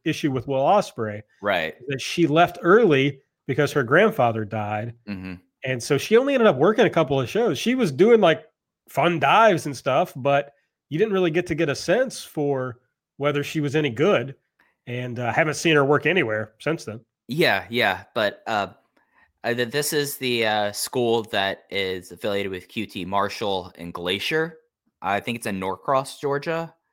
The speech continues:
Speaker 2: Like, there's been a lot of wrestling schools, uh, uh, over the last decade in Norcross. I know that, uh, uh, L-, Luke Gallows and Anderson had a school there for a little bit. But, yeah, I think that this is something that is needed for someone like Sadie Gibbs, who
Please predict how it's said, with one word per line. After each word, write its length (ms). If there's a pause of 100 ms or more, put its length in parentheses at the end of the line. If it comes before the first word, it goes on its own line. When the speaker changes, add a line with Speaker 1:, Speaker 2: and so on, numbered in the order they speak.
(120)
Speaker 2:
Like, 160
there's 160
been 120
a 60
lot 200
of 100
wrestling 260
schools, 420
uh, 80 (160)
uh, 100 (200)
over 240
the 40
last 240
decade 320
in 100
Norcross. 460
I 40
know 200
that, 280
uh, 240 (840)
uh, 240
L-, 380 (120)
Luke 440
Gallows 640 (100)
and 640 (260)
Anderson 500
had 220
a 80
school 260
there 200
for 180
a 60
little 180
bit. 280 (580)
But, 240
yeah, 340
I 100
think 160
that 140
this 180
is 80
something 220
that 260 (220)
is 140
needed 280
for 80
someone 320
like 180
Sadie 320
Gibbs, 380
who 240